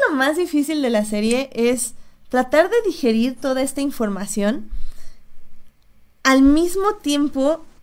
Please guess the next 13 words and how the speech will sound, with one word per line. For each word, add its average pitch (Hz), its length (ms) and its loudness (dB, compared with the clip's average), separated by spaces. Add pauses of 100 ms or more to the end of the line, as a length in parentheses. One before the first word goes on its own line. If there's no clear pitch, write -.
(160)
de 233 200 2
tratar 233 600 0
de 311 140 2
digerir 226 640 -2 (240)
toda 254 320 2
la 285 220 0
ineptitud 220 1080 -2 (1300)
social, 247 1080 2 (400)
bueno, 269 220 0
no 320 140 0
social, 302 460 0
sería 247 340 -2
como 262 480 -2